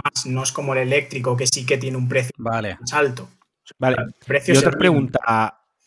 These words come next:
Speaker 3: otra pregunta, Miguel. Quizás esto lo sepa mejor mi hermana, pero no la iba, no te iba a invitar a ti y a ella. Y si tenía que elegir, pues te invitaba a ti. Eh, ¿es cierto la leye-, entre comillas, leyenda,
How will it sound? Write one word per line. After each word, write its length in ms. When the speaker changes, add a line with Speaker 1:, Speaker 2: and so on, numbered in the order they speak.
Speaker 3:
otra 240
pregunta, 320
Miguel. 340
Quizás 300
esto 180
lo 80
sepa 460
mejor 260
mi 120
hermana, 380
pero 220
no 140
la 100
iba, 200
no 140
te 100
iba 80
a 20
invitar 320
a 100
ti 140
y 100
a 140
ella. 320
Y 160
si 160
tenía 240
que 60
elegir, 200
pues 140
te 80
invitaba 300
a 60
ti. 120
Eh, 600
¿es 180
cierto 640
la 180
leye-, 320
entre 240
comillas, 400
leyenda, 380